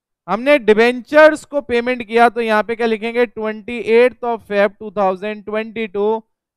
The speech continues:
क्या लिखेंगे हम? By डिबेंचर होल्डर्स। कितना पेमेंट करोगे डिबेंचर होल्डर्स को? बोलो भैया।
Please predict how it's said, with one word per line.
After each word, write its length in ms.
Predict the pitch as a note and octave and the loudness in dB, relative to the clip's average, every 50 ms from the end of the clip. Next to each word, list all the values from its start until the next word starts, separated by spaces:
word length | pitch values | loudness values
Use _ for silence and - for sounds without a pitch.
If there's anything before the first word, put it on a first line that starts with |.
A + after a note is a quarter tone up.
| _ - | _ 2
क्या 140 | G#3 A3 B3+ | 4 4 6
लिखेंगे 460 | C#4+ C#4 A#3+ G3+ A#3+ A#3 A#3 A#3 A3+ | 4 2 0 -2 -4 -4 0 0 2
हम? 340 | A3 G#3+ G#3+ G#3+ G#3 F#3 D#3 | 2 2 2 0 -4 -4 2
By 640 | E3+ E3+ F3 G3 G#3 A3 A3+ A#3+ B3+ C4 C4+ C4+ A#3+ _ _ _ _ _ _ _ _ _ _ _ _ _ _ _ _ _ _ _ _ _ _ _ _ _ _ _ _ _ _ _ _ _ _ _ _ C3+ C#3+ | 4 4 6 6 6 6 6 6 6 4 4 0 -4 _ _ _ _ _ _ _ _ _ _ _ _ _ _ _ _ _ _ _ _ _ _ _ _ _ _ _ _ _ _ _ _ _ _ _ _ _ -12
डिबेंचर 480 | E3 D#3+ F3+ F#3 G3 F#3+ - A3+ A3+ | -6 -4 -4 -4 -4 -6 -6 -8 -8
होल्डर्स। 580 | G3+ E3+ E3 D3+ C#3+ C3+ - - _ _ _ _ _ _ _ _ _ _ _ _ _ _ _ _ _ _ _ _ _ _ _ _ _ _ _ _ _ _ _ _ _ _ - | -8 -8 -12 -12 -12 -14 -16 -18 _ _ _ _ _ _ _ _ _ _ _ _ _ _ _ _ _ _ _ _ _ _ _ _ _ _ _ _ _ _ _ _ _ _ -10
कितना 220 | A3+ G#3+ C4 D#4 | -6 -2 0 0
पेमेंट 300 | D4+ D4+ C#4+ C4+ C#4 C4+ | 2 2 2 0 0 0
करोगे 280 | B3+ C4 B3+ B3+ B3 B3+ | 0 0 0 2 0 0
डिबेंचर 320 | A#3+ A#3+ A#3+ A#3+ A3 B3 | 0 0 0 -2 -2 -2
होल्डर्स 300 | A#3+ A#3 A#3 A#3+ A#3 A#3 | -2 -2 -2 -4 -4 -4
को? 160 | - B3+ C4+ E4 E4 _ _ _ _ _ _ _ _ _ _ _ _ _ _ _ _ _ _ _ _ _ _ _ _ _ _ _ _ _ _ _ _ _ _ _ _ _ _ _ _ _ _ _ _ _ _ _ _ _ _ _ _ _ _ _ _ _ _ - | -6 -6 -6 -8 -8 _ _ _ _ _ _ _ _ _ _ _ _ _ _ _ _ _ _ _ _ _ _ _ _ _ _ _ _ _ _ _ _ _ _ _ _ _ _ _ _ _ _ _ _ _ _ _ _ _ _ _ _ _ _ _ _ _ _ -6
बोलो 220 | F#3+ A#3 C4 C#4+ | -4 0 0 2
भैया। 280 | C#4 C#4 C#4 C#4 B3+ | 2 2 4 4 4